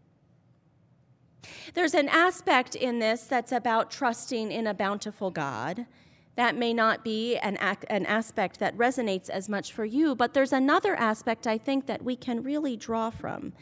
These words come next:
The idea of simply letting things be and existing in the day. "Do not be anxious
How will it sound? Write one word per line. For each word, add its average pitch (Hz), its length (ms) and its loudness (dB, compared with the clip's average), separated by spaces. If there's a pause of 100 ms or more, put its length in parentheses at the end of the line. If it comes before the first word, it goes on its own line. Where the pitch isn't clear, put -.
(580)
The 247 120 2
idea 262 540 2
of 214 140 -2
simply 240 640 -2
letting 233 460 0
things 202 440 -4
be 175 600 -6 (1080)
and 226 180 -2
existing 208 760 -2
in 214 360 -2
the 190 160 -2
day. 156 480 -4 (140)
"Do 214 120 0
not 247 240 4
be 233 140 -2
anxious 226 480 -2